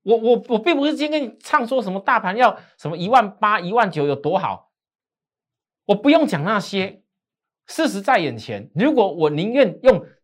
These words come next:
诚信、用真诚的角度告诉大家，我判断大盘的方向，啊，大盘跌又怎么样？难道一定要讲，一定要讲说大盘要一万九、一，两万，讲的有多好？你们才参加我会员来做多吗？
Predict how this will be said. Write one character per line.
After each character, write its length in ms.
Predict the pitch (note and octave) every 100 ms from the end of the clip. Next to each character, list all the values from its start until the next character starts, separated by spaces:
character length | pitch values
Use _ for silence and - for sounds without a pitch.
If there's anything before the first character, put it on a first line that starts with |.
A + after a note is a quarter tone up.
| _ _ -
诚 280 | - G3
信、 280 | G#3 C#4+ A3
用 280 | B3 A3 F3 - -
真 180 | C4 B3+
诚 120 | D#3+
的 60 | D3+
角 120 | C3+
度 80 | F3+
告 140 | G#3
诉 60 | F3+
大 120 | F3+
家， 100 | E3+
我 80 | B2
判 140 | -
断 120 | F3+ F3+
大 120 | F3
盘 120 | A#2
的 80 | A#2
方 160 | B2+
向， 260 | B2+ C#3 - _ _ _ _ _ _ _ -
啊， 80 | D4+
大 140 | E4+
盘 140 | C4+
跌 120 | B3+ C4
又 100 | D4
怎 80 |
么 100 | A3+
样？ 300 | B3 B3+ C3+ -
难 140 | G3+
道 80 | C4
一 60 | C4
定 40 |
要 100 | D4
讲， 300 | C#4+ F#3+ D#3+ - _
一 80 | A#3
定 40 |
要 100 | D4
讲 180 | D4+ F#3+
说 100 | G#3+
大 160 | B3 C4
盘 120 | G3
要 100 | B3+
一 120 | A3
万 160 | B3+ A#3
九、 180 | F3 E3
一， 140 | G#3
两 180 | F3 F3
万， 320 | A#3+ F3 E3+
讲 180 | - G3
的 60 | A#3+
有 80 | A3+
多 260 | G3 A3
好？ 380 | A3+ C#3 G#2+ _ _
你 80 | -
们 80 | B3
才 160 | A3+ B3
参 140 | B3+
加 140 | B3+ A3+
我 100 | E3+
会 120 | A#3
员 100 | E3
来 60 |
做 160 | E3+ A#3
多 220 | E3+ G3
吗？ 320 | G3+ F#3+ G3+